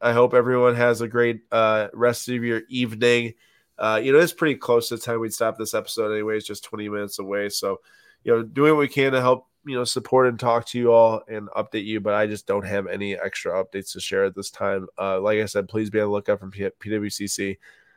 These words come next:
I'm sure that they'll end up releasing some stuff here pretty soon with, uh, direction on what will happen to the affected items. Um, if you did win anything, once again, just expect that you did not actually win it, and these will be relisted in weeks to come. So there's definitely cards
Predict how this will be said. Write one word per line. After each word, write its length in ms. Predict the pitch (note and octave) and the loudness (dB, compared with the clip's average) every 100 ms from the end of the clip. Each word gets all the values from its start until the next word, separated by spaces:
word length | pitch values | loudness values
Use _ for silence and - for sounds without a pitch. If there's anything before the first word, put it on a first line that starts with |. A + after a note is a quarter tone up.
| _ - | _ -4
I'm 200 | G2 G2+ | -4 -2
sure 220 | - A2 | 2 2
that 100 | G#2 | 4
they'll 180 | G2+ G2+ | 2 4
end 100 | G2+ | 0
up 120 | G2 | -4
releasing 360 | F#2+ G2+ G2 | -6 -6 -6
some 180 | F#2 F#2+ | -12 -14
stuff 260 | F#2 G2 F#2 | -4 -4 -4
here 100 | G2 | -8
pretty 240 | - A2+ | -6 -4
soon 300 | G#2 A2 G2+ | -4 -4 -2
with, 240 | G2 G2 G2 | -2 -4 -2
uh, 320 | F#2 F2+ F2 - | 0 -2 -4 -4
direction 520 | G2+ G2 G2 - F#2+ | 0 0 0 -8 -6
on 140 | F#2+ | -6
what 120 | F#2+ F#2 | -4 -4
will 100 | G2 | -4
happen 400 | F#2+ F#2 F#2+ F#2+ | -4 -6 -10 -12
to 80 | |
the 100 | F#2 | -6
affected 440 | F#2 - F#2 - G2 | -6 -4 -6 -2 2
items. 480 | B2 B2+ B2 A2 - _ _ _ _ - | 6 6 4 -2 -16 _ _ _ _ -8
Um, 260 | F#2+ F#2+ - | -6 -6 -4
if 180 | A2 | -4
you 80 | A2 | -2
did 180 | G#2 A2 | 0 2
win 160 | A2+ A2 | 4 4
anything, 320 | A2 G#2+ G#2+ | 4 2 0
once 220 | G#2+ - | 0 0
again, 260 | G2+ G2+ G2+ | -2 0 -2
just 160 | G2 | -6
expect 360 | G2 - F#2+ - | -10 -2 -4 -2
that 60 | |
you 120 | F#2+ F#2+ | -8 -6
did 140 | F#2 | -4
not 220 | F2+ F2+ | -2 -4
actually 340 | F2 F2+ - F2+ | -6 -6 -8 -4
win 220 | G2 G2 | -2 2
it, 180 | F#2+ - _ _ _ - | 0 -2 _ _ _ -4
and 240 | F#2+ F#2 | -4 -2
these 180 | F#2+ F2+ | -6 -6
will 80 | F2+ | -8
be 160 | F#2 | -6
relisted 520 | F#2 F#2 F2+ F2+ - F#2 | -4 -4 -2 -4 -6 -8
in 100 | F2 | -8
weeks 220 | F2 - | -10 -10
to 100 | F2+ | -12
come. 240 | - - - | -10 -12 -10
So 140 | - | -8
there's 140 | F2+ | -4
definitely 300 | G#2+ A2+ A2+ | 0 2 2
cards 340 | A2 A2 G#2+ | 4 4 2